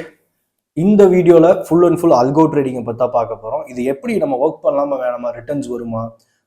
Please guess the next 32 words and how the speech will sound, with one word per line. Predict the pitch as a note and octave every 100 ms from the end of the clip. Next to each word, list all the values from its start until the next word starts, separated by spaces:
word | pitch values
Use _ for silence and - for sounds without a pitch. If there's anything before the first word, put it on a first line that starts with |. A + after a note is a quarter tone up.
| _
அப்படிங்கிறதெல்லாம் | A#2 B2 A#2+ A2 A2 C3+ D#3+
லாஸ்ட் | C3+ D#3 F#3+ G3
வீடியோ, | E3+ E3 E3 D#3+ - C#3
அ, |
அ, | C3 A#2 _ B2+
அதாவது | A#2 A#2 A#2 C3 C3
லாஸ்ட் | B2 B2 B2+
மந்த் | A#2
பார்த்தேன், | A#2 A2+ D3 D3+
பாருங்க. | B2 A#2+ A2+ B2+ - _ _ _
என்னன்னா, | C#3 E3 E3
அது | E3+ D3
முழுக்க | D#3 D#3
முழுக்க | D3+ D#3 C#3+
அல்கோனா | D3+ D#3 D3+
என்னன்னு | C#3+ C3+ D3 D#3 C3+
வந்து | B2 B2
அது | - A#2+
எப்படி | A#2 D3+ C#3 C3 A#2 _ -
என்னெல்லாம் | B2+ C3+ C3+ B2+
இருக்கு | B2+ C3 B2+
அப்படிங்கிற | A#2+ A#2+
மாதிரி | A#2 A2+
பார்த்துருந்தோம். | A2 - G#2+ A2
இந்த | A2+
வீடியோ | A2+ A2+
கொடுக்குறேன். | A2 - D3+ - _ _ _
இதுல | G3+ A#3
வந்து | G#3+ A3
அல்கோ | E3 F#3 G3+ F3
எந்த | G3+ A#3
மாதிரியான | G#3+ G3+ F#3